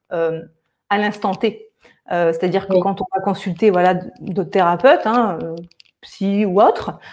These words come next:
Speaker 1: euh, il faut partir des fois de loin. Il faut vraiment aller chercher. Enfin bon, c'est une autre thérapie. Après, moi, je m'y connais pas, donc je vais pas détailler, hein,
Speaker 2: Oui.
Speaker 1: je,
Speaker 2: Oui.
Speaker 1: c'est pas mon métier.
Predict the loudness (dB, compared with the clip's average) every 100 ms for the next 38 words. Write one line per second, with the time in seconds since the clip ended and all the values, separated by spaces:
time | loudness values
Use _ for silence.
0 | -18 -2 2 2 0 -4 -8 -8 -2 0
1 | 0 2 0 2 2 4 4 4 4 -2
2 | -10 _ _ _ _ _ -18 -6 -2 0
3 | 0 0 -2 -6 -10 -2 4 6 4 2
4 | -4 -6 -6 -2 0 2 0 0 -4 -6
5 | -6 -8 -8 -4 -4 -4 -6 -6 -8 -4
6 | -2 -2 -2 0 2 4 4 2 -4 -10
7 | _ 0 2 4 4 4 2 4 2